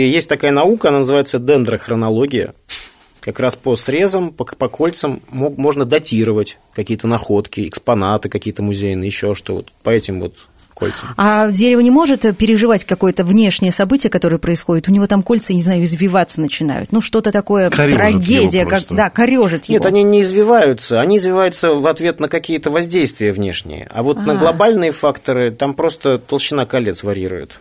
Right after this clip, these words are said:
Speaker 2: Следующий вопрос.
Speaker 3: Ох.
Speaker 2: Можно ли деревья, а, как, как людей? Дерево социопат. Дерево дружелюбное.
Speaker 3: Чё-то я смотрю, ты совсем глубоко копаешь.
Speaker 2: А вот их, а, дерев-, деревья так могут, можно разграничивать?
Speaker 1: Для человека?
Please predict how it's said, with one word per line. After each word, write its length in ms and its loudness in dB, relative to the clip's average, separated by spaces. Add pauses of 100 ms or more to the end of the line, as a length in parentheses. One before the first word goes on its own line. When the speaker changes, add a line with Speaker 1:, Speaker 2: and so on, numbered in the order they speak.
(120)
Speaker 2:
Следующий 520 2
вопрос. 460 2
Speaker 3:
Ох. 200 2
Speaker 2:
Можно 300 4
ли 180 2
деревья, 680 2 (300)
а, 220 2
как, 160 0
как 260 -2
людей? 400 0 (320)
Дерево 300 2
социопат. 880 -4 (220)
Дерево 260 2
дружелюбное. 880 0 (160)
Speaker 3:
Чё-то 300 -6
я 60 0
смотрю, 320 -2
ты 80 -10
совсем 400 -4
глубоко 340 -6
копаешь. 460 -14
Speaker 2:
А 160 -4
вот 220 0
их, 360 -4
а, 160 0
дерев-, 400 0
деревья 300 2
так 180 -2
могут, 460 0
можно 560 2
разграничивать? 560 0
Speaker 1:
Для 80 0
человека? 400 2